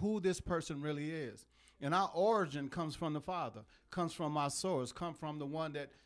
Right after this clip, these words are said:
created and, and, and who, who,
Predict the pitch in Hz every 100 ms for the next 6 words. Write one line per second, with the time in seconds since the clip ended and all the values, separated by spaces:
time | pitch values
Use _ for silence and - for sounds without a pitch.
0 | _ _ - - 185 160 180 175 147 131
1 | 127 135 135 135 135 127 120 - _ _
2 | _ - 139 165 156 165 160